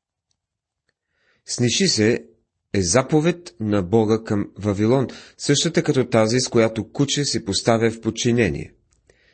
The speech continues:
Това е като да кажеш: „Долу, Шаро!“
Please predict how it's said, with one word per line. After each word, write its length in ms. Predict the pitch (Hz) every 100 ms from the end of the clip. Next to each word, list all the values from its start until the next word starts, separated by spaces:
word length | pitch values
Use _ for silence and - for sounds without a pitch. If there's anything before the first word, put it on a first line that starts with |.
| _
Това 260 | 117 123 139
е 120 | 147
като 440 | 127 - 107 - -
да 140 | 107
кажеш: 640 | 113 113 92 87 - - _ _ _ _ _ _ _ _ _ -
„Долу, 500 | 92 143 147 147 -
Шаро!“ 380 | - 139 107 76